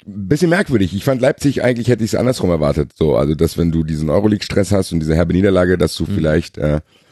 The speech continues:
Speaker 1: am Anfang nochmal probierst, alles rauszuhauen und dann die gegen Ende die Kräfte, äh, ausgehen. Das war bei denen genau umgekehrt. Also man muss sagen, Bremen muss eigentlich zur Halbzeit zwei, drei null führen.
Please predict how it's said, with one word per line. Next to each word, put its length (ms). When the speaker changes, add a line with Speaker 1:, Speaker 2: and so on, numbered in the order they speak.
Speaker 1:
am 140
Anfang 300
nochmal 240
probierst, 280
alles 200
rauszuhauen 340
und 80
dann 260
die 80
gegen 160
Ende 220
die 80
Kräfte, 640
äh, 40
ausgehen. 340
Das 220
war 80
bei 100
denen 160
genau 160
umgekehrt. 420
Also 160
man 80
muss 160
sagen, 300
Bremen 500
muss 320
eigentlich 560
zur 140
Halbzeit 280
zwei, 200
drei 160
null 160
führen. 380